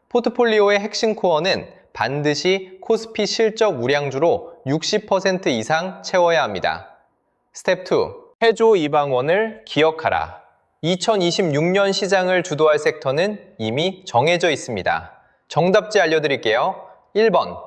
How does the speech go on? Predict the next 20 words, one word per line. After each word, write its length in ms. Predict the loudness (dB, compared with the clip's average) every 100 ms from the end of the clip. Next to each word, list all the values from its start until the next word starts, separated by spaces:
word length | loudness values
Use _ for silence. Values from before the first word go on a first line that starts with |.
| -18 -4
반도체. 800 | -2 2 0 0 -4 -4 -10 -20 _ _ _
설명이 500 | -2 0 2 2 0
필요 220 | 0 0
없죠? 500 | 0 0 0 0 -6 -20 -20 _
삼성전자가 1120 | -4 -2 2 2 2 0 2 2 2 2 2
영업이익 640 | 0 2 0 0 -2 -4 -4
백 300 | -4 -4 0
조를 320 | 2 4 4
바라봅니다. 840 | 2 0 -2 -4 -4 -4 -6 -16 _ _ -2
에이아이 400 | 2 4 2 0
시대의 640 | -2 0 2 2 -2 -10
쌀입니다. 800 | -4 0 2 0 -2 -4 -4 -8 -20 _ _ -2
외국인이 580 | 0 2 0 0 0 0
가장 440 | 0 2 2 2
먼저 340 | 0 2 2
담는 560 | 2 -2 0 -2 -2 -4
바구니입니다. 640 | -2 0 0 0 0 -2 -2 -4
이 160 | -2
번, 280 | 0 -2 -4 -12 -20 _
방산. 640 | -4 -2 0 0 -2 -2